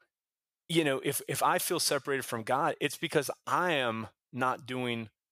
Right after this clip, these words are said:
what I need to be doing. I've not made myself open to the experience, which is the g-,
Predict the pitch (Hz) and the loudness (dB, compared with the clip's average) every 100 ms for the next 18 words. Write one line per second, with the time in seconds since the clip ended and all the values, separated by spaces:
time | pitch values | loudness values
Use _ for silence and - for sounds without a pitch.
0 | _ 123 123 123 147 135 123 - 117 113 | _ -2 0 2 2 0 -2 -6 -6 -4
1 | 110 147 107 85 - 127 151 147 123 120 | -4 -4 -6 -8 -2 0 0 -2 -2 -4
2 | 113 107 147 - 113 95 - 110 - 117 | -2 -2 -2 -2 -2 -2 -6 -10 -6 -6
3 | - 123 120 - - 160 139 90 - - | -4 -4 -4 -4 -4 -6 -6 -8 -10 -12
4 | - - - 185 - 180 - - _ _ | -20 -12 -4 0 0 0 -4 -6 _ _
5 | - 143 139 123 | -6 -4 -4 -6